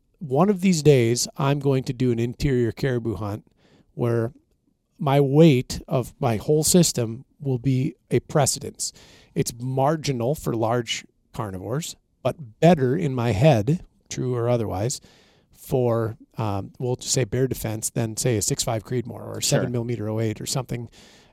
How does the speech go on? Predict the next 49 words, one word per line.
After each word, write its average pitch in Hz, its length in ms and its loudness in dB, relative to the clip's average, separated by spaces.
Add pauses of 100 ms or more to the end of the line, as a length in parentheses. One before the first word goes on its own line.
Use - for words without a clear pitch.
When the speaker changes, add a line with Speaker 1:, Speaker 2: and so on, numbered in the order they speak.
(100)
Speaker 1:
else 123 340 0
that 165 140 -2
would 131 140 -4
be 120 140 2
adequate 101 460 -4
for, 101 380 -6 (160)
like, - 140 -4
a 117 40 -6
caribou. 180 380 -6 (120)
Speaker 2:
Mm-hmm. - 840 -8
Speaker 1:
Um, 117 320 -2
I 147 100 2
also 147 220 4
thought, 117 380 0 (500)
you 147 80 0
know, 123 160 2
it's - 140 -4
just - 220 6
such 214 200 4
a, 123 260 4
a 113 140 -2
handy 160 540 4
rifle 120 460 2
to - 120 -16
carry, 156 440 -4
and 131 120 -6
because 139 280 -2
I 113 60 0
shoot - 300 -2
it 208 80 -2
well, 117 240 -2
because 131 240 -8
it 120 80 -8
doesn't 113 240 -6
have 220 320 -4
the 127 100 -2
recoil 117 380 -2
that 107 100 -4
a 104 60 -6
three 127 200 -6
hundred 110 200 -6
Win 107 160 -8
Mag 101 220 -8
does, 104 320 -6 (640)
I 156 100 4
can 180 140 2
put 190 160 2
that 160 180 4
bullet 160 300 4